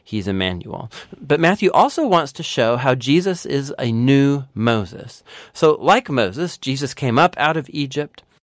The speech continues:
He passed through the waters of baptism, and he entered into the wilderness for forty days. And then Jesus goes up onto a mountain to deliver his new teaching. So through all of this, Matthew is claiming that Jesus is the promised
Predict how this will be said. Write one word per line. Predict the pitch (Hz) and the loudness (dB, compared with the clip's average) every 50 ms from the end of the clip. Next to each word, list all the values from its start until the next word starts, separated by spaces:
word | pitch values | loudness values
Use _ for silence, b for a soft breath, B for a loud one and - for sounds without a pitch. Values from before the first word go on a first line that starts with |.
| _ _ - | _ _ -8
He | - 113 | -6 -6
passed | - - - 143 147 147 151 139 - - - | -6 -8 -4 0 0 0 0 0 -4 -12 -18
through | - - - 139 151 160 180 185 185 185 190 | -14 -10 -6 -2 0 2 4 4 4 2 2
the | 170 180 | 2 2
waters | 170 151 147 139 131 139 139 139 131 117 | 2 4 4 4 4 2 2 0 -2 -2
of | 120 107 101 | -4 -2 0
baptism, | 123 120 - - - - 127 113 113 110 107 107 107 - B B B B B | 0 0 0 -2 -4 -6 -6 -4 -4 -4 -6 -6 -8 -10 B B B B B
and | - 113 | -4 -2
he | 120 117 - | -2 -2 0
entered | 127 147 147 - 165 151 151 | 0 0 0 2 2 2 4
into | 160 156 165 | 4 4 2
the | 156 143 123 | 2 2 4
wilderness | 131 120 113 113 113 113 110 110 - | 4 4 4 4 2 0 -2 -2 -4
for | - - 113 | -6 -8 -8
forty | - - - 123 120 117 110 107 107 107 107 101 107 - _ _ _ - - 110 | -8 -6 0 2 4 4 4 2 0 -2 -4 -6 -8 -12 _ _ _ -20 -20 -8
days. | 87 101 95 87 - - - - - - - - B B B B B B B B _ | -2 -2 0 0 -2 -6 -10 -16 -20 -20 -20 -20 B B B B B B B B _
And | - 151 143 151 | -2 2 4 6
then | 165 214 254 | 6 6 4
Jesus | 208 175 151 135 147 135 - | 4 2 2 2 0 -2 0
goes | - 127 120 127 | 2 2 4 4
up | 139 135 165 | 2 2 4
onto | 156 147 143 139 131 | 2 2 2 2 2
a | 120 | 2
mountain | 120 135 165 190 214 208 - 139 135 131 | 2 2 2 2 2 2 0 -2 -2 -2
to | - 156 147 | -4 -4 -2
deliver | 143 127 131 131 127 131 156 147 | 0 2 4 4 4 4 2 0
his | 147 156 139 127 | 0 0 -2 -2
new | 113 107 104 107 113 - _ | -2 -2 -2 -2 -2 -6 _
teaching. | - - 262 247 - - - - - 143 139 _ B B B B B B B B B - | -10 -8 -8 -8 -8 -10 -16 -16 -18 -20 -20 _ B B B B B B B B B -4
So | - - 185 | 2 2 2
through | - - 190 220 | 2 4 4 4
all | 233 269 269 | 6 6 4
of | 170 127 | 2 2
this, | 131 127 - - | 0 -2 -2 0
Matthew | 147 151 180 208 - 240 233 | -2 -2 -2 -2 -2 -2 -2
is | 214 - - | -2 -2 -4
claiming | - - 202 - 220 139 101 190 - | -4 0 2 2 2 0 -2 -4 -4
that | 104 127 131 123 | -2 -4 -4 -2
Jesus | 117 123 165 196 214 202 208 196 165 - - | 0 2 2 2 2 2 0 0 0 -2 -8
is | - - 139 139 131 131 - - | -6 -2 -2 -2 -2 -4 -8 -10
the | - - | -10 -10
promised | - - - 170 165 160 156 170 165 147 - - - | -10 -4 2 4 4 4 4 2 -2 -4 -6 -10 -20